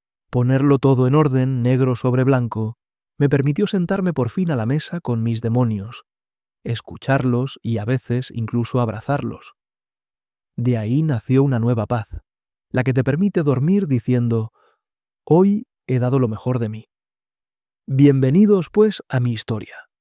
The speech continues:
Espero que os divierta, os emocione, o al menos os haga compañía, tanto como a mí me ha gustado vivirla. Advertencia de uso.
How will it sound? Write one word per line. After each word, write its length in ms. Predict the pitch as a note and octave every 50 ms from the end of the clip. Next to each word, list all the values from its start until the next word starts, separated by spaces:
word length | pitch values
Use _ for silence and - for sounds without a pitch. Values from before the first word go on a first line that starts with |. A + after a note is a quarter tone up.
| _ _ _ _ _ _ _ _ _ _ _ _ _
Espero 360 | - D3 C3 - - A#3 A#3+ A3
que 100 | - F3
os 80 | B2+
divierta, 560 | A#2+ B2+ B2 B2+ C3 B2 - - G#2+ G#2+ - - _
os 220 | _ - B2 - -
emocione, 680 | A#2+ A#2 A2+ G#2+ - - C3+ C#3+ C#3+ D3 F3 G#3+ C4 - _ _ _ _ _ _ _ _
o 180 | - C3 B2+
al 100 | A#2 A2
menos 440 | A2+ C3 C#3+ D3+ E3 F#3+ G3+ F#3 - -
os 220 | - C3 A#2 -
haga 180 | C3 B2+ B2+ C#3
compañía, 720 | - C3 B2 A2+ - A2 A2+ A#2+ B2 A#2+ A2 - - - _ _ _ _ _ _ _ _ _ -
tanto 320 | A3 A3+ A#3 A3 - A#3
como 240 | - D#3 C3+ C3 A#2
a 20 |
mí 300 | A#2 D3+ F#3+ G3+ G#3+ C4 - _
me 180 | - C3 B2+ C3
ha 40 | C3+
gustado 440 | A#2+ B2+ A#2 - - B2+ B2+ C#3
vivirla. 500 | B2 A#2+ A2+ A2 A#2 A#2 - - - - - _ _ _ _ _ _ _ _ _ _ _ _ _ _ _ _ _ _ _ _ _
Advertencia 720 | - B2 A#2+ A#2 B2 A#2+ A#2+ - - C3+ C#3 C3+ - E3 B2+
de 120 | B2+ B2
uso. 420 | C3+ F3 D#3+ - - A#2 A2 B2